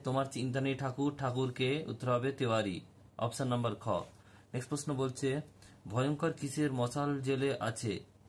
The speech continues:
উত্তর হবে কি বজ্রশিখার, অপশন নাম্বার গ। একের দাগে তিন উদ্ধারিতে গোধন, গোধন উদ্ধারের সময় কি-, বলছে কিরিটির সঙ্গে ছিলেন কে, বলছে বিরাট পুত্র, অপশন নাম্বার গ।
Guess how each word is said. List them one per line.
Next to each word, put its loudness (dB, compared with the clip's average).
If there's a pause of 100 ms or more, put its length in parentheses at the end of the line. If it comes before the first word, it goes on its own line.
উত্তর -4
হবে 0
কি 0 (380)
বজ্রশিখার, 0
অপশন -2
নাম্বার 2
গ। 0 (540)
একের 2
দাগে 0
তিন 2
উদ্ধারিতে 0 (200)
গোধন, 2 (120)
গোধন 4
উদ্ধারের 2
সময় -2 (100)
কি-, -14 (200)
বলছে -2
কিরিটির 0
সঙ্গে 0
ছিলেন 2
কে, 4 (840)
বলছে 2
বিরাট 2
পুত্র, 0 (420)
অপশন -2
নাম্বার 0
গ। 0